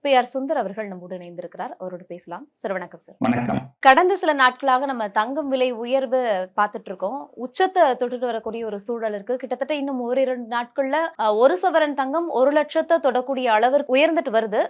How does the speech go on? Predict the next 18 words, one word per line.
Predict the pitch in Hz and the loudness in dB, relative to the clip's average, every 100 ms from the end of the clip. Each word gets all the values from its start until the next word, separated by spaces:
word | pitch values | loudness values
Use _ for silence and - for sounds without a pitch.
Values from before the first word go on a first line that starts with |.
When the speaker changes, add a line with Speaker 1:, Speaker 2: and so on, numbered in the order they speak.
| - | 2
Speaker 1:
அதையும் | 220 247 320 | 2 4 0
பார்க்க | 285 240 233 | 4 4 4
முடியுது. | 233 190 233 - | -6 -4 -4 2
எதனால | 262 359 453 453 427 | 4 6 6 6 6
இந்த | 294 311 | 4 6
அளவுக்கு | 330 330 359 370 370 294 233 202 190 | 8 8 4 0 2 4 4 2 2
தங்கம் | 220 247 294 | 2 2 0
விலை | 269 254 | 2 2
உயர்வதற்கு | 233 247 277 254 240 302 | 2 0 0 0 -2 -4
என்ன | 240 254 | -4 -4
காரணம்? | 262 202 190 185 165 - | 0 2 2 -2 -8 -2
Speaker 2:
ஆ, | - 101 95 | 2 2 2
நேற்று | 113 113 165 175 127 | 4 2 2 0 2
இரவு | 110 110 101 143 208 - _ 101 | 4 4 4 4 2 -6 _ 2
அமெரிக்காவுல | 113 123 120 120 107 95 95 156 175 - - - | 4 4 2 0 2 2 2 0 -2 -6 -6 -2
தங்கத்தினுடைய | 123 135 - 110 98 | 2 2 2 0 2
விலை | 85 90 143 - - | 2 2 2 -2 -6
இரண்டு | - 107 139 151 | 0 2 4 2